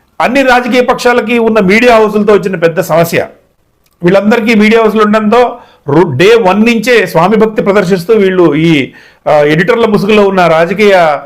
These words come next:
ఆ, నాయకులు, రాజకీయ విశ్లేషకులు, ఆ, డే వన్ నుంచే అటాక్ స్టార్ట్ చేస్తున్నారు. ఇది పిచ్చితనం, ఇది ఇప్పటికైనా ఆపితే బాగుంటుందని అనిపిస్తుంది. ఈయన నిన్న ఆర్ఎస్ఎస్ చీఫ్ మోహన్ భగవత్ గారు, సరే వాళ్ళ ఐడియాలజీ ఎట్లా ఉన్నప్పుడు కూడా ఆయన కొన్ని మా-, మంచి మాటలు చెప్పారు.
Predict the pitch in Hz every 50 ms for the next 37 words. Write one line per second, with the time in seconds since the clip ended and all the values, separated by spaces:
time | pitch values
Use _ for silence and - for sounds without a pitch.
0 | - - _ _ - 151 156 151 156 165 175 196 185 175 208 208 226 233 - -
1 | 165 156 165 170 180 196 180 170 165 165 - 208 214 - - 202 190 208 214 247
2 | 247 247 - - _ _ - _ _ _ _ - 175 175 170 175 170 165 143 135
3 | 139 143 - 123 120 160 208 240 240 247 247 240 247 247 208 - 269 269 277 277
4 | 285 254 233 226 214 185 180 170 170 220 202 - - 196 175 165 156 156 147 -
5 | 151 131 113 107 107 107 - - _ _ _ _ - 143 135 - - 165 - -
6 | 208 277 226 196 180 180 196 247 - _ _ - 151 139 143 143 190 185 180 202
7 | 190 175 151 147 151 170 165 190 170 151 147 147 147 139 147 143 151 147 139 127
8 | 127 135 - - 123 113 104 107 - _ _ _ - - _ - - 190 190 202
9 | 180 185 208 220 220 196 185 185 208 226 220 214 240 226 185 170 190 180 160 147
10 | 127 107 - - _ _ _ _ _ _ _ _ _ _ _ _ _ _ _ _
11 | - 190 196 180 151 151 175 190 208 214 214 202 190 190 185 175 160 170 170 151
12 | 147 170 180 - - _ _ _ _ - 175 185 190 160 156 185 151 165 165 185
13 | 185 175 170 170 160 160 160 160 165 160 156 156 165 180 190 196 185 185 175 202
14 | 185 170 175 190 202 190 175 202 196 247 240 233 214 196 196 180 160 - 143 123
15 | 113 107